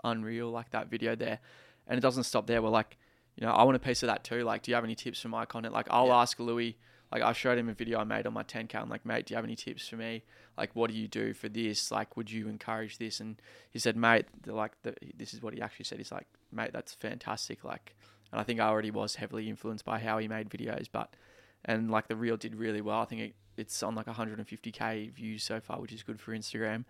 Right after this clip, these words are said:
Speaker 1: And so, so it is very much, like, we're super proud for each other, and we also wanna bring each other up. And so if I ask Louis, like, "How'd you do that?" He's not gonna gatekeep that information from me. He's
Speaker 2: Yeah,
Speaker 1: gonna
Speaker 2: that's
Speaker 1: tell
Speaker 2: nice.
Speaker 1: me. But, you know, we might not tell the whole world and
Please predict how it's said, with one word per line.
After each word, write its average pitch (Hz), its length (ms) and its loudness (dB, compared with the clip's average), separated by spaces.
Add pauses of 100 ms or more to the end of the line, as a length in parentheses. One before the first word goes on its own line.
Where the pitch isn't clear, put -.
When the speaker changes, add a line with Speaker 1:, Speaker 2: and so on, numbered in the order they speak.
(460)
Speaker 1:
And 107 360 0 (220)
so, - 260 8
so 123 200 8
it 123 100 10
is 127 180 4
very 127 220 6
much, 120 240 0
like, 110 280 2 (100)
we're 120 260 8
super - 480 2
proud 113 380 2
for 113 120 -4
each 113 180 -4
other, 113 320 2 (720)
and 120 140 0
we 113 100 0
also 117 340 0
wanna 117 180 0
bring 110 200 -8
each 107 180 -8
other 107 200 2
up. 117 200 6
And 113 180 2
so 127 200 6
if 123 160 6
I 139 160 12
ask 123 200 6
Louis, 117 300 0
like, 113 220 -2
"How'd 113 220 4
you 113 40 -10
do 110 180 2
that?" 113 280 2
He's 131 160 0
not 135 100 0
gonna 123 200 -2
gatekeep 113 500 -4
that 113 120 -8
information 113 520 -8
from 117 160 -6
me. 113 80 -6
He's 127 160 -2
Speaker 2:
Yeah, 131 60 -2
Speaker 1:
gonna 117 100 0
Speaker 2:
that's 110 100 -8
Speaker 1:
tell 120 180 0
Speaker 2:
nice. 110 140 -4
Speaker 1:
me. 110 100 -8 (560)
But, 120 100 -6
you 127 100 2
know, 117 120 6
we 120 120 2
might 127 200 4
not 113 240 -2 (320)
tell 120 220 2
the 113 80 0
whole 110 240 2
world 110 340 4
and 107 200 -8